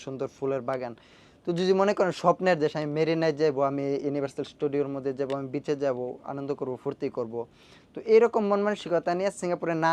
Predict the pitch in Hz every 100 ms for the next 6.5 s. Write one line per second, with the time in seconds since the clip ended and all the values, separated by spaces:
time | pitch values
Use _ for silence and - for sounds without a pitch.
0 | 175 - 131 117 117 135 131 - 190 196
1 | 202 196 156 160 175 185 190 - 160 165
2 | 349 - _ - - - 202 220 220 208
3 | 151 151 170 147 160 185 214 170 180 -
4 | 170 143 151 156 165 180 160 185 - 147
5 | 143 180 - 156 156 170 175 170 151 160
6 | 170 170 165 170